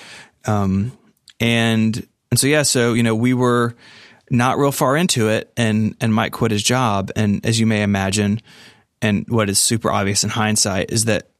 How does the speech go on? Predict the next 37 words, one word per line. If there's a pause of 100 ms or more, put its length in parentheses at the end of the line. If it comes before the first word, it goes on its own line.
(140)
Relay's
first (720)
big
segment
of
growth
happened
after
Mike
quit, (220)
because
all
of
a
sudden
we
went
from (400)
the
two
of
us
working
on
it
evenings
and
weekends.
And (640)
if
you've
never
heard
Mike
and
I
speak,